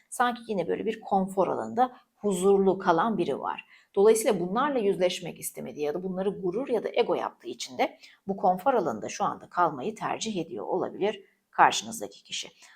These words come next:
Tam olarak yani sanki, e, size karşı söylemekte, e, dürüst olmaktan kaçındığı özellikle tılsıma dair konular var. Ya da işte tılsıma dair konularda ilgili ne kadar aslında ezik hissettiğini göstermek istemiyordur.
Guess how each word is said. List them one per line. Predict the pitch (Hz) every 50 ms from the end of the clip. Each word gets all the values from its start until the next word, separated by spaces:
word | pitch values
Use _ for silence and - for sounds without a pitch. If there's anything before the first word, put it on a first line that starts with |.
| _ _ _
Tam | - 285 294
olarak | 294 262 208 175 - -
yani | 170 185
sanki, | 190 - - 240 269 277 277 220 226 254 247 - - - - _ _ _ _ -
e, | 180 180 170 170 170 170 170 165 170 175
size | 170 - - 180 202 277 285
karşı | 294 - - - - 226 - - - - - 131 170 208 220 - - _ _ _ _
söylemekte, | _ - - - - - - - - - 180 170 170 175 180 180 185 196 196 196 208 208 202 196 - - - 214 220 226 233 226 226 - _ _ _ _ _ _ _ -
e, | - 160 151 143 151 160 160
dürüst | 165 190 226 - - -
olmaktan | - 185 180 165 151 147 - - - - 220
kaçındığı | - - 196 196 - 175 156 143 - 202 254 247 -
özellikle | 185 180 185 180 233 226 226 175 -
tılsıma | - - 170 170 - - 208 214
dair | 170 160 139 170 208 208
konular | - 175 143 139 131 123 117 104 -
var. | - - - - _ - - - _
Ya | - 196
da | 233 254 247 - - -
işte | - - - 220 220
tılsıma | - 214 196 196 - 226 262 269 254
dair | 262 233 233 226 226
konularda | 226 220 214 214 220 214 214 208 196 220
ilgili | 208 202 196 214 226 240 240
ne | 233 247
kadar | 240 214 202 196 196 -
aslında | 185 185 - - 226 -
ezik | - 175 190 185 - -
hissettiğini | - - - - - 160 151 - _ 160 156 143 139
göstermek | 135 135 127 - - 123 110 95 101 101 -
istemiyordur. | - - - - 117 98 82 - - - - - -